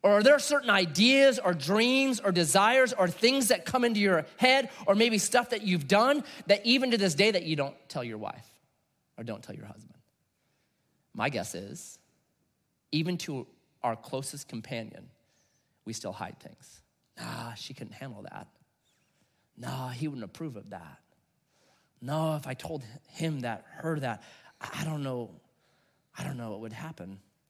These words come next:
So we know in exile, we have a choice. You can either be loved or known, but not both. So you gotta be very careful.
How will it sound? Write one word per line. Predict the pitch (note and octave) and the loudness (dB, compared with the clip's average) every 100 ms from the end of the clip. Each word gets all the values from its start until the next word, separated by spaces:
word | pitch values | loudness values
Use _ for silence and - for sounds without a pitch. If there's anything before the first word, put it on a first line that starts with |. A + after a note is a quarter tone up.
| _ _ _ _ _ _ _ _ _ _ _ _ | _ _ _ _ _ _ _ _ _ _ _ _
So | - C3 | -14 -8
we | B2+ | -6
know | C#3+ | -4
in | C3 | -2
exile, | D3 D3+ A#2 G2 A#2 F3 _ _ _ _ _ _ _ _ | -2 -4 -8 -8 -8 -12 _ _ _ _ _ _ _ _
we | |
have | A2+ | -14
a | G#2+ | -10
choice. | - D#3+ A2+ - - - _ _ _ _ _ _ _ _ _ - | -8 -8 -10 -16 -18 -20 _ _ _ _ _ _ _ _ _ -14
You | |
can | A2+ | -10
either | B2+ | -8
be | C3+ A2 | -6 -6
loved | A#2+ D3 D3+ - | -4 -4 -6 -12
or | A#2 | -10
known, | C3 B2 A2+ | -8 -8 -10
but | G#2 | -10
not | G#2 - | -10 -10
both. | A#2 - _ _ _ _ _ _ _ _ _ _ | -14 -16 _ _ _ _ _ _ _ _ _ _
So | - | -14
you | A2+ | -12
gotta | A2 | -10
be | |
very | A2 G#2 | -10 -10
careful. | - - - - | -12 -18 -18 -20